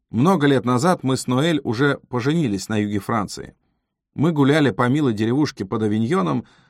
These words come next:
зашли в прекрасную церковь, в которой было пять веков. Ее красота настолько нас тронула, что мы решили просто взять и пожениться. Так и сделали.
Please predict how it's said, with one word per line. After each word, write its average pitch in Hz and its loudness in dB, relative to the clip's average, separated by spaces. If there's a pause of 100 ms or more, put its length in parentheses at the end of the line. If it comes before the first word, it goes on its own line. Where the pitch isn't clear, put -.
зашли 139 0
в 147 -6
прекрасную 113 -2
церковь, 131 -2
в - -16
которой 117 -2
было 113 0
пять 135 -2
веков. - -10 (460)
Ее 139 2
красота 143 0
настолько 131 0
нас 113 -2
тронула, 139 0 (160)
что - -4
мы 135 4
решили 139 2
просто 120 -2
взять 151 0
и 127 -4
пожениться. 98 -8 (680)
Так 170 0
и 113 2
сделали. 78 -6